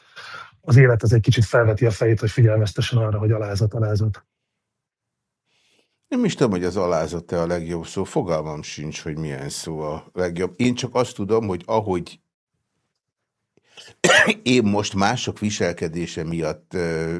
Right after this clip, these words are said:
Speaker 2: viseltetem az ukrán-orosz háború iránt, abban van valami abnormális,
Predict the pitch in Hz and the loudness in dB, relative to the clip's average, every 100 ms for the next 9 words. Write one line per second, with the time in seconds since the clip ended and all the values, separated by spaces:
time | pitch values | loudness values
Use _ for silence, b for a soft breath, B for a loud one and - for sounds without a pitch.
0 | 82 101 - 90 82 76 - 82 - 80 | -6 -8 -4 -2 -2 -4 -4 -6 -2 -4
1 | 76 80 - 76 76 71 78 101 - 85 | -4 -6 -10 -6 -4 -4 -4 -10 -6 -4
2 | 76 76 76 - 90 82 - - 80 78 | -4 -6 -10 -6 -6 -6 -8 -6 -4 -4
3 | 76 73 82 104 101 98 - 78 73 85 | -6 -8 -4 -2 -2 -4 -8 -6 -4 -4
4 | 80 78 73 76 - 82 90 90 90 90 | -2 -4 -6 -6 -8 -6 -4 -4 -4 -4
5 | 87 107 107 | -4 -6 -8